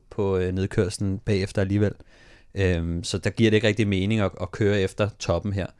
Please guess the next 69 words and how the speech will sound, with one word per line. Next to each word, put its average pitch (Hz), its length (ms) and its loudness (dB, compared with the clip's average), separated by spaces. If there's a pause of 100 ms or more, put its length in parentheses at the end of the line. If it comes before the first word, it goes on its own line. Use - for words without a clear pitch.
(380)
Så - 120 -2
jeg 92 80 0
tror, 110 200 6
det, 110 240 2
det, 101 200 0
det 101 60 -2
er 101 40 -2
sådan - 100 -2
noget, 107 140 2
der 110 60 2
kommer 101 220 -2
til 113 180 -2
at, 104 120 2
og 104 340 -2
otte 123 200 2
sekunder, 147 420 0
det 131 200 -2
er 120 80 2
alligevel 113 300 2
en 113 60 -2
del, 117 240 -2
synes 117 180 -6
jeg. 107 100 2 (460)
Altså, 104 180 0
hvis 95 160 -2
man 101 100 2
nu 123 80 4
kører 127 180 6
først 113 280 2
over 104 260 4
et 95 200 2
par 95 80 -4
gange, 92 300 -4
så 113 200 -2 (380)
kan 104 140 0
du 104 60 4
lige 104 120 2
pludselig 107 200 0
begynde 110 340 2
at, 107 160 2
at 104 100 -2
gøre 92 200 4
op 98 120 0
for 120 120 0
noget 104 140 4
af 104 60 2
den 104 120 0
tid, 113 200 0
man 98 300 -2 (100)
eventuelt 110 400 0
har 98 80 0
mistet 98 300 -2
på 104 80 -2
en 90 80 0
enkelt 98 260 -4
start - 280 -2
eller 92 140 -4
sådan 92 240 -2
noget, 98 100 -2 (580)
ikke? 92 280 2
Øh, 87 60 -2
så, 90 300 2
så - 120 -6
det - 180 -4
er 104 140 4
alligevel 139 300 4
lidt 127 240 2
betragteligt. 104 460 2
Ikke 143 300 6